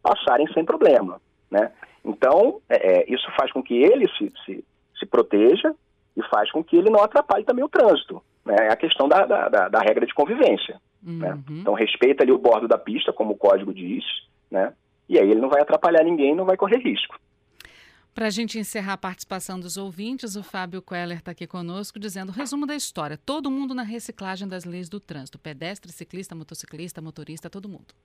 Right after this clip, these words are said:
Speaker 1: Sim, sim. É, é, é, o que acontece? A, a, o nosso código, ele é um pouco vasto, né? Mas, por exemplo, você que é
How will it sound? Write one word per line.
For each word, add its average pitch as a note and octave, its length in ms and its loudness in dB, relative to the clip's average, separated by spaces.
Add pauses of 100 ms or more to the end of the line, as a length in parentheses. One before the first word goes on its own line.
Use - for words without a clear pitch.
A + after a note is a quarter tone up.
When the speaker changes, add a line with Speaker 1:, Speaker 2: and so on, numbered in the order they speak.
(1000)
Speaker 1:
Sim, A#2+ 240 -2 (420)
sim. G2+ 280 -4 (320)
É, F3+ 60 4
é, F#3 520 6
é, D#3+ 60 4
o - 60 -4
que - 80 0
acontece? - 540 4
A, D3+ 580 2
a, C3+ 60 4
o D3 40 2
nosso A#3 260 2
código, E3 520 4
ele B2+ 60 4
é C#3 40 4
um C#3 40 -2
pouco E3 240 2
vasto, F#2+ 500 0 (300)
né? A2+ 240 2 (360)
Mas, B3+ 140 2
por D4+ 140 4
exemplo, A2+ 520 2 (380)
você G#3+ 180 2
que B3 120 2
é - 20 -2